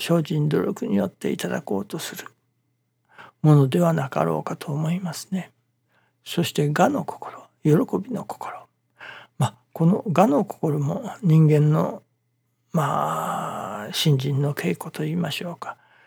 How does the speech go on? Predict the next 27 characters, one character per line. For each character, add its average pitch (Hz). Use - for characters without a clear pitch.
そ -
れ 165
に 165
よ 160
っ -
て -
い 160
た 156
だ 156
く -
と -
こ -
ろ -
で 202
は 269
あ -
り 180
ま 196
し -
ょ -
う -
け -
れ -
ど 98
も、 180
そ -
れ 220